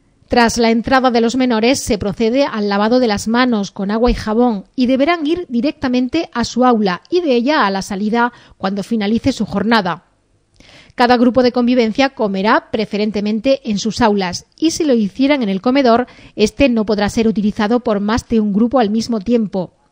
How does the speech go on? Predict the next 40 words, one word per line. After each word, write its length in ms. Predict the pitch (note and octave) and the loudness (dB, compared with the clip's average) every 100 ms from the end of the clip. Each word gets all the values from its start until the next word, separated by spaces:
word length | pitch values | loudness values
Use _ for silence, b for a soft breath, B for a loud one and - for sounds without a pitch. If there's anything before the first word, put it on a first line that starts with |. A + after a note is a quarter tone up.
| _ _ _ _ - B B B B | _ _ _ _ -20 B B B B
Las 360 | G#3 G#3 G#3 A#3 | 2 2 2 0
instrucciones 640 | G#3+ A#3 - C#4+ C#4 D#4+ | -2 -2 0 2 2 0
también 380 | - G3+ G3 A#3+ | -2 -2 2 0
incluyen 440 | G#3+ A3+ B3+ D4+ | 2 2 2 2
recomendaciones 920 | D#4 A3+ G3+ G3 F#3+ F#3+ A#3 A#3+ C4+ - | 0 -4 -4 -4 -6 -4 -2 0 -2 -4
para 300 | - A3+ A#3+ | -4 -2 0
los 160 | G#3 | -2
momentos 420 | F#3+ G3+ A3 A#3+ - | -4 -4 -2 -4 -6
de 140 | G3+ | -6
sueño 320 | - A#3+ B3+ | -2 0 2
y 80 | A#3+ | 2
descanso 520 | G#3 - B3 A#3 A3+ | 0 -2 0 0 0
de 80 | G3 | -2
los 220 | F#3 F#3 | -2 -2
niños 320 | G#3+ G3 F3+ | -2 -2 -2
y 40 | G#3+ | 0
niñas, 480 | A#3+ A#3 F#3 F3 - B B | 2 2 -2 -6 -12 B B
para 160 | - G3 | -4 -4
el 140 | F#3 | -2
cambio 240 | - A#3 G#3 | -2 0 0
de 100 | F#3+ | -2
pañal, 520 | F3 G3+ A#3+ C#4 D4+ | -2 0 2 2 0
medidas 480 | G3 G3 A3 G3+ - | -8 -6 -4 -4 -6
previas 580 | - A3+ A3+ B3 B3+ - b b | -2 0 2 0 0 -6 b b
para 200 | - F#3+ | -8 -6
los 160 | F3+ E3+ | -4 -6
padres 560 | - A#3 A#3 C4 C4+ - b b | 0 0 2 0 -2 -8 b b
y 80 | G#3 | -4
madres 420 | A3 B3+ A3+ G3+ | 2 2 2 -2
como 280 | - G3+ G3 | -2 -4 -2
medir 260 | G3 A#3 C4 | 0 0 0
la 140 | A#3 | -2
temperatura 580 | G3+ F#3+ G#3 G3 A#3 C#4+ | -2 -2 -2 0 2 2
del 160 | C4 | 2
menor 400 | G#3 G3+ A#3+ C#4+ - | 0 2 2 2 0
antes 380 | A#3+ A#3+ C#4+ | -4 0 -2
de 100 | - | -2
salir 300 | G3+ G3+ A3+ | -4 -2 0
de 140 | A#3+ G3 | 0 0
casa 480 | A#3+ B3 A3 F3 | 0 0 -2 -4